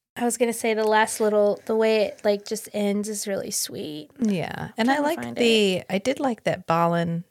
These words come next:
Speaker 2: I didn't like that Balin was the bad guy, but it was interesting that she used Balin as the bad guy, or Balin,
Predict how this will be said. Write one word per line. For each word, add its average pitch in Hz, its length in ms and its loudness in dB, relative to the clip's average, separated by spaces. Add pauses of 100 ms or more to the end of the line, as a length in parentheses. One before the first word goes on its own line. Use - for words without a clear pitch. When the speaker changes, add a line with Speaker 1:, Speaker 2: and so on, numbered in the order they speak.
(120)
Speaker 2:
I 185 60 -2
didn't - 180 -8
like 135 220 -2
that - 120 -2
Balin 147 280 -2
was 156 140 -6
the - 100 -12
bad 131 240 -4
guy, 123 160 -4
but 165 120 -2
it 185 40 2
was 190 160 0
interesting 220 480 0
that 180 140 -2
she - 160 -4
used 180 420 -2
Balin 165 340 2
as 160 240 -2
the - 100 -8
bad 156 280 0
guy, 156 160 -4
or 151 100 -4
Balin, 156 480 -4